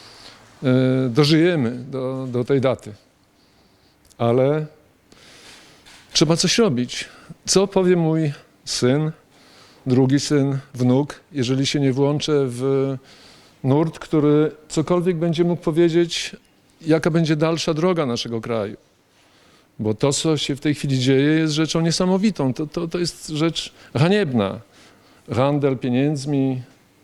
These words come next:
brak jakichkolwiek, e, e, kryteriów rozdzielania pieniędzy, budowanie majątków rodzin, e, na, na, na, na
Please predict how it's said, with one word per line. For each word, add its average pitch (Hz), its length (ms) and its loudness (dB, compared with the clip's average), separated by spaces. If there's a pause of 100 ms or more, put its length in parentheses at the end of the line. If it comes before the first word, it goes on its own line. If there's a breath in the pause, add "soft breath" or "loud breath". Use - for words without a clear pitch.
(120)
brak 127 560 0
jakichkolwiek, 135 880 0
e, 131 40 -4
e, 127 1600 -2
kryteriów 147 600 2
rozdzielania 135 460 2
pieniędzy, 143 640 0
budowanie 139 680 0 (1160 loud breath)
majątków 143 600 0
rodzin, 139 500 2
e, 131 340 -2
na, 131 260 0
na, 131 220 0
na, 131 300 0
na 127 460 0